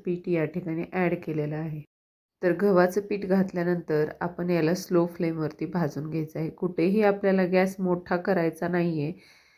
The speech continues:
स्लो फ्लेमवरतीच तुम्ही भाजल्यानंतर अगदी मार्केट स्टाईल चव तुमच्या मोदकाला येणार आहे. आणि तुमच्याकडे जर नॉनस्टिकची कढई असेल तर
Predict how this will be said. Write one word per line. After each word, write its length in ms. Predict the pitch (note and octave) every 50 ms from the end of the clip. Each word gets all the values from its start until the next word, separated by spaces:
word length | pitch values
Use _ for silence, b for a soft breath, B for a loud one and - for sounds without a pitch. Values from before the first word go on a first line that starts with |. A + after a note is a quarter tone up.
| b b _
स्लो 240 | - - G3 F#3+ F#3 F#3
फ्लेमवरतीच 720 | F#3 G3+ G3 F#3+ F#3+ F#3+ G3 F#3+ F#3+ F#3+ G3 G3+ G3 - - -
तुम्ही 200 | G3 G3 G3+ F#3+
भाजल्यानंतर 840 | G3+ G3 F#3 F3 E3+ E3+ E3+ E3+ E3+ E3+ D#3+ D#3 - D#3 D#3 E3+ - -
अगदी 420 | - E3+ E3 D#3 E3 D#3+ E3+ G3+ G#3
मार्केट 460 | G3+ G3+ F#3+ F3 F3 - E3 F3+ F3+ -
स्टाईल 380 | - - - E3+ D#3+ D#3 E3+ E3+
चव 280 | - - E3+ D#3+ E3 E3 -
तुमच्या 300 | E3 D#3 D3+ D#3 - F3+ E3
मोदकाला 480 | E3 D#3+ D#3 D#3 - - D#3 D3 D3+
येणार 320 | D#3 D#3+ D#3 D#3 D#3 D3+ D#3
आहे. 220 | D#3+ E3 D#3+ D3 - b b b b b b b b b b b b _
आणि 180 | - E3 F3+ G3+ G3 G3+
तुमच्याकडे 480 | G3+ G3 G3 G3 G3 G3 G3+ G3+ G3+ G3+
जर 120 | G3+ G3 G3
नॉनस्टिकची 640 | F#3+ F#3+ F3+ F3+ F3+ F#3 - F#3+ F3 - - G3+
कढई 260 | G3 G3 F#3+ F3+ F3+ F3
असेल 480 | E3+ F3 F3 - D#3+ D#3+ F3+ F#3 F#3 -
तर 120 | F3+ F3